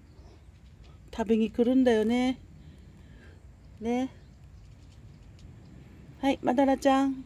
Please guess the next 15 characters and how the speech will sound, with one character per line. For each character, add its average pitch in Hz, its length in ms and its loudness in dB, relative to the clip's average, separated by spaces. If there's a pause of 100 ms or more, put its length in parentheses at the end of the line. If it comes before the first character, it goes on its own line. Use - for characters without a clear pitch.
今 302 140 4
日 - 20 4
も 269 120 4
よ 269 100 4
ろ 269 140 2
し - 100 -8
く 262 100 -4
ね。 269 300 0 (1400)
ね。 269 280 0 (1300)
夕 226 160 0
方 220 260 -2
も 202 140 -2
に 214 120 -2
ゃ 214 260 -2
ー。 - 20 -6